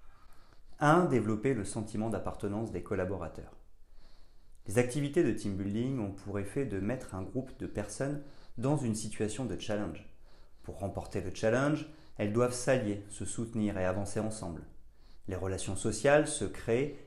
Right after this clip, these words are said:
et l'esprit d'équipe se développe, ce qui entraîne un véritable sentiment d'appartenance. Ce sentiment est un des besoins fondamentaux des collaborateurs. Ainsi, les équipes évoluent-elles dans un environnement favorable au travail,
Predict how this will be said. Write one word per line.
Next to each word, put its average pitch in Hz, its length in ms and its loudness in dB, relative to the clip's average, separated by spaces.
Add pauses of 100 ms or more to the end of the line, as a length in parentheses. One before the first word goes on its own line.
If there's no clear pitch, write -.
et 92 60 -2
l'esprit 101 380 0
d'équipe 139 360 0
se - 140 -8
développe, 92 460 0
ce - 100 -4
qui 123 220 0
entraîne 123 420 0 (320)
un 92 60 -2
véritable 107 560 2
sentiment 98 440 -2
d'appartenance. - 800 -4 (420)
Ce - 140 -4
sentiment 123 560 2
est 107 160 0
un 104 80 0
des 92 140 0
besoins 98 380 -2
fondamentaux 104 800 0 (200)
des 110 100 -2
collaborateurs. 98 800 -6 (560)
Ainsi, 110 240 0
les 123 180 2
équipes - 300 -4
évoluent-elles 98 480 -2
dans 95 180 -2
un 92 80 -2
environnement 98 540 0
favorable 95 560 -2
au - 40 -6
travail, 123 460 0